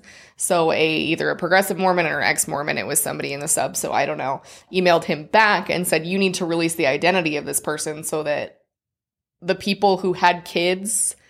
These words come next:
who visited with him when he was bishop can, like, screen for potential issues that may have happened with their kids while he was bishop.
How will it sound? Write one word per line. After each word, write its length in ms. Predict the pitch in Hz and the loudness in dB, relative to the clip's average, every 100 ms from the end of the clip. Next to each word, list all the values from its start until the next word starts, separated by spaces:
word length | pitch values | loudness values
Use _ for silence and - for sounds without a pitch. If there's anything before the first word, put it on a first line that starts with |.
| _ _ | _ _
who 160 | 202 | -4
visited 480 | 170 185 185 202 202 | 2 2 2 2 4
with 140 | 196 202 | 2 4
him 280 | 208 208 | 2 2
when 160 | 170 175 | 0 0
he 140 | 180 | 0
was 240 | 180 170 156 | 0 -2 -2
bishop 640 | 160 175 220 214 233 - - - _ _ _ _ _ _ - | 0 2 4 4 2 -4 -20 -20 _ _ _ _ _ _ -2
can, 360 | 208 180 165 160 | 4 4 2 2
like, 440 | 165 160 165 - - | 4 4 2 -10 -10
screen 640 | - - - 196 190 185 | -4 -4 2 4 4 2
for 160 | 185 185 | 0 0
potential 460 | 185 185 175 170 160 | 2 2 2 2 2
issues 440 | 165 - 160 156 | 0 -2 -2 -2
that 120 | 147 | -2
may 120 | 160 151 | -2 -2
have 120 | 151 | 0
happened 500 | 156 143 156 156 156 | 0 2 0 -2 -2
with 160 | 170 | 0
their 140 | 165 156 | 0 2
kids 320 | 175 151 - | 2 0 0
while 240 | 170 156 | 4 4
he 120 | 165 156 | 2 -2
was 200 | 156 - | -2 -2
bishop. 520 | 151 - 101 - | -4 -2 -2 -2